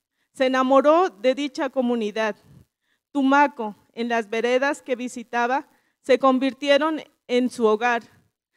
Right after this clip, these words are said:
Se po-, se preocupó por conocerlos y por compartir sus costumbres. Evidenció todas las carencias que los agobiaba y se compre-,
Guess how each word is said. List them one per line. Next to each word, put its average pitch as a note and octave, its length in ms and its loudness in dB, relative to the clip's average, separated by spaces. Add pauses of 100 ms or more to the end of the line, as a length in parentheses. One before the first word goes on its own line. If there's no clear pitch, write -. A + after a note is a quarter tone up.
(140)
Se C4+ 180 2
po-, C4+ 420 2
se B3 220 -2
preocupó C4 560 0
por E4 180 -2
conocerlos C#4+ 960 -4 (360)
y E4 180 4
por D#4 240 -2
compartir C4+ 800 0
sus C4+ 240 -14
costumbres. A3+ 800 -8 (640)
Evidenció B3+ 1000 4 (340)
todas D#4+ 320 4
las D4 220 0
carencias C#4 640 -6
que A3+ 160 -10
los A3 200 -6
agobiaba G#3 720 -4 (580)
y D4 180 0
se D4 180 0
compre-, B3 640 0